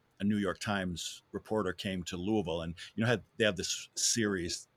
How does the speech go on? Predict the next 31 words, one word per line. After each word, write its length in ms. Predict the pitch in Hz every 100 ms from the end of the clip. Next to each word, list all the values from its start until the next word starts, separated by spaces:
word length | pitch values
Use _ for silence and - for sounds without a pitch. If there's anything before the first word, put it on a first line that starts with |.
| -
it's 100 | 95
called 180 | - 92
Thirty-six 480 | 104 98 87 101 -
Hours 360 | 98 90 87
in 280 | 98 95 92 - - _ -
whatever 400 | 98 95 85 -
city. 500 | - 143 95 82 82 - _ - -
And 160 | 110 104
so 180 | - 110
they 120 | 107
did 200 | 107 -
thirty-six 460 | 113 120 - 110 113
hours 400 | 107 107 101 - -
in 420 | 104 95 92 90 - _ 104
Louisville, 560 | 127 196 95 87 95
and 320 | - 95 92 95 - - -
they 100 | 101
listed, 520 | 107 - 104 92 90 _ _ -
uh, 140 | 92
my 180 | 98 95
tours 420 | - 147 165 95
as 180 | 85 -
the 80 | -
first 280 | - 95 -
thing 140 | 92
not 200 | 90 -
to 80 | 87
miss 280 | 101 123 -
when 140 | 80
they 60 | 78
came 400 | - 85 76